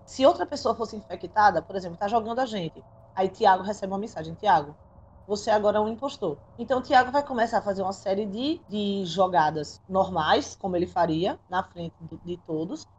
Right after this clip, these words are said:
e começar algumas jogadas em segredo com o mestre, tipo, participando da aventura, tipo, uma narrativa compartilhada.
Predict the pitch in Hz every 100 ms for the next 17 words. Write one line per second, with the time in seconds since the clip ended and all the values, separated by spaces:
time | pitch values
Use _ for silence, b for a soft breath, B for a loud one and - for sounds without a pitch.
0 | _ _ - 247 269 285 294 262 247 247
1 | 262 269 226 226 233 294 - - 247 269
2 | - 285 254 247 - 302 269 175 - 165
3 | - 220 233 233 220 - 240 - 214 214
4 | 208 214 208 190 196 202 202 202 208 208
5 | 196 196 202 208 202 254 247 180 151 151